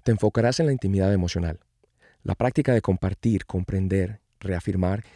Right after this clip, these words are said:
y cuidar los pensamientos y sentimientos el uno del otro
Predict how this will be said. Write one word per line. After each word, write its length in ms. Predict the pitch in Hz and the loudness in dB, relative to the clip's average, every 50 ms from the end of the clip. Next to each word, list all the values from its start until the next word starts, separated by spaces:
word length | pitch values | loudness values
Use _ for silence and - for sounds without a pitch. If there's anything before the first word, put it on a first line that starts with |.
| - _ | -20 _
y 100 | - 120 | -6 -6
cuidar 280 | - - 113 110 107 120 | 0 2 4 4 4 4
los 140 | 147 147 - | 2 0 0
pensamientos 680 | - 127 107 - 98 98 104 113 123 127 - 139 117 | -2 -2 -2 0 0 2 2 2 2 2 -2 -6 -6
y 60 | 113 | -4
sentimientos 840 | 98 107 92 87 - 95 92 98 107 104 101 - 90 87 - - _ - | -2 -2 -2 -2 -2 -2 0 2 2 0 0 -2 -6 -8 -8 -10 _ -8
el 160 | 98 90 92 | -6 -4 -2
uno 200 | 101 104 110 107 | 0 0 2 2
del 140 | 101 98 117 | 2 4 4
otro 320 | 110 98 - 107 117 120 | 4 2 2 -2 -4 -6